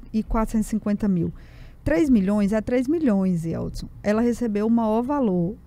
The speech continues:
de fundo eleitoral do país. Então, assim, é muito complexo e é muito,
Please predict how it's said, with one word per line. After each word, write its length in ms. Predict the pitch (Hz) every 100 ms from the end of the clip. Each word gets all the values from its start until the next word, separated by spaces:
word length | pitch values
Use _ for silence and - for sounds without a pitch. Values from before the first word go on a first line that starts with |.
| -
de 180 | 226
fundo 560 | 233 - - 220 220 233
eleitoral 560 | 240 240 247 220 185 208
do 140 | 247
país. 640 | - 349 339 196 160 - - - - - - - - -
Então, 300 | 214 202 233
assim, 340 | 247 - 185 - -
é 120 | 233
muito 340 | 254 247 359 -
complexo 920 | 294 240 - 196 196 240 240 190 -
e 120 | -
é 40 | 202
muito, 580 | 202 254 294 330 262